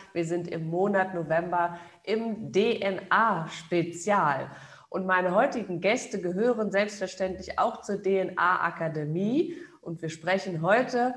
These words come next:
mit Claudia Klauenberg und Peter Kempfert über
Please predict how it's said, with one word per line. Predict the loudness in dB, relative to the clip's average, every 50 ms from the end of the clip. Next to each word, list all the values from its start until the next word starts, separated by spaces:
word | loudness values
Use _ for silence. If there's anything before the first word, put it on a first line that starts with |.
| -6 -14 -10
mit | -6 -6 -6 -6 -6 -6
Claudia | 0 2 2 4 4 2 0 0 -2 -2
Klauenberg | -4 -8 -6 -2 2 2 4 4 2 0 -2 0 0 0 0 0 -4 -6
und | -8 -8 -6
Peter | -6 -6 -6 -4 -6 -8 -8
Kempfert | -6 -4 -4 -4 -4 -4 -6 -2 -2 0 0 -2 -4 -10 -18 -20 -20 _ _ _ _ _
über | -2 -2 0 0 2 4 4 4 4 4